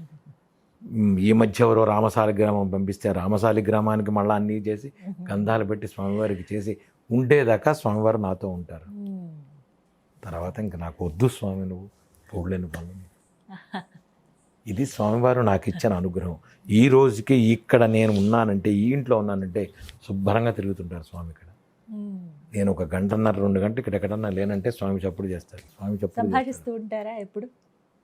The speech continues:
Speaker 1: ఆ, స్వామివారితో నేను హాయిగా, హ్యాపీగా ఉంటాను. నాకు చాలా హాయి. ఏ, నాకు సంభాషణకి ఏముంది? "స్వామి బాగున్నావు?" కూడా వస్తాం, సంతోషం. ఓ, హాయ్.
Speaker 2: మ్మ్.
Speaker 1: మా ఆవిడ ఆయనకి రాఖీ కట్టి హాయిగా తను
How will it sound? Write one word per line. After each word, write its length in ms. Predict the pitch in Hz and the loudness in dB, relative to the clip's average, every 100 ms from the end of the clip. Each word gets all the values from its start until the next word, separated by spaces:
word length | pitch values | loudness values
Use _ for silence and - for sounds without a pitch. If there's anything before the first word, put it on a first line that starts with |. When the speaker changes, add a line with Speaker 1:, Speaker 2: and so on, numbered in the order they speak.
| - | -2
Speaker 1:
ఆ, 240 | 113 151 170 - - | 2 2 0 -14 -10
స్వామివారితో 420 | 90 92 101 147 | -6 -4 -6 -6
నేను 120 | 110 | -8
హాయిగా, 320 | 82 90 113 - _ - | -8 -10 -10 -14 _ -14
హ్యాపీగా 460 | - - 143 147 | -14 -4 0 0
ఉంటాను. 220 | 143 127 117 | 0 -2 0
నాకు 180 | 123 - 95 | 0 -2 0
చాలా 200 | 107 135 | 4 4
హాయి. 200 | 127 135 117 95 - _ - | 0 -8 -16 -20 -20 _ 4
ఏ, 140 | 220 - - - 175 | 4 4 -4 -2 2
నాకు 160 | 190 | 4
సంభాషణకి 520 | 160 165 185 185 180 | 4 4 2 2 2
ఏముంది? 240 | 160 160 151 | 0 -2 -2
"స్వామి 300 | 147 147 160 | 0 2 4
బాగున్నావు?" 420 | 139 135 135 135 | 2 2 -2 -8
కూడా 160 | 123 110 | -8 -10
వస్తాం, 360 | - 113 104 - | -10 -16 -16 -14
సంతోషం. 540 | 110 101 _ _ 208 101 | -14 -14 _ _ -10 -10
ఓ, 20 | 180 _ _ _ - | -12 _ _ _ -6
హాయ్. 200 | 147 131 _ _ | -4 -4 _ _
Speaker 2:
మ్మ్. 260 | 220 208 127 | -12 -4 2
Speaker 1:
మా 80 | 123 | 4
ఆవిడ 380 | 107 101 127 170 | 4 4 6 6
ఆయనకి 480 | 147 117 117 107 | 6 4 2 2
రాఖీ 340 | 101 113 135 127 | 2 2 0 -2
కట్టి 220 | 123 143 | -2 2
హాయిగా 280 | 123 123 135 | 0 2 -2
తను 280 | 131 117 | -4 -6